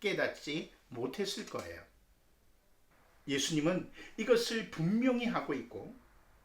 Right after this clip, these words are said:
진짜 천국이 무엇인가를 사람들에게 가르쳐 주기를 원하셨던 겁니다. 우리 역시 이 천국에 대한 비유를 정확하게 인지하고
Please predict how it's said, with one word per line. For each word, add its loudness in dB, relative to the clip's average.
진짜 2
천국이 -2
무엇인가를 4
사람들에게 0
가르쳐 2
주기를 -6
원하셨던 2
겁니다. -8
우리 10
역시 8
이 -2
천국에 2
대한 2
비유를 0
정확하게 4
인지하고 0